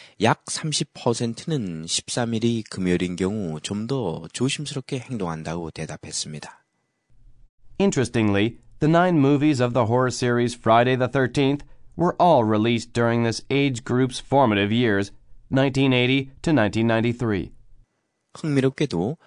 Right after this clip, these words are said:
Speaker 1: 공포영화 십삼 일이 금요일 아홉 편은 이 연령층의 인격 형성기였던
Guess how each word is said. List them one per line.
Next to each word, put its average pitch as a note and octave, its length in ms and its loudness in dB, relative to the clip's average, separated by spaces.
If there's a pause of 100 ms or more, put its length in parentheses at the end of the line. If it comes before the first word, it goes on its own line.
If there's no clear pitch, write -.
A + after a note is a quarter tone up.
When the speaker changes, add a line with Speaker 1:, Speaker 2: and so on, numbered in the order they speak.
(160)
Speaker 1:
공포영화 C#3+ 800 -2
십삼 A#2 420 -2
일이 A#2 240 -2 (100)
금요일 G2 460 0
아홉 D#2 380 -8
편은 G2+ 460 -8 (280)
이 A2+ 300 -4
연령층의 F2+ 880 -2
인격 G2+ 520 -4
형성기였던 F2+ 960 -8